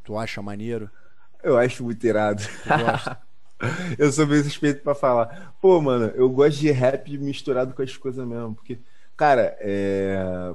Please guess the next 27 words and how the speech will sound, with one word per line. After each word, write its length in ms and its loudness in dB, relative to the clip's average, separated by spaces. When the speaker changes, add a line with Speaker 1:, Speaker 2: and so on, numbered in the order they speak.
Speaker 2:
como 120 -6
eu 40 -6
te 80 -12
falei, 240 0
a 60 -2
parada, 380 0
aquela 440 -4
ideia 220 2
da 100 0
esponja, 560 -4
tá 120 -10
ligado? 320 -6
O 60 -6
hip 180 -6
hop 280 -4
é 60 -8
uma 220 -6
esponja, 520 -10
o 60 -8
hip 140 -8
hop 100 0
Speaker 1:
Cara, 140 -4
a 20 -4
Speaker 2:
abraçou 200 -4
Speaker 1:
gente 60 -8
é 60 -8
um 640 -10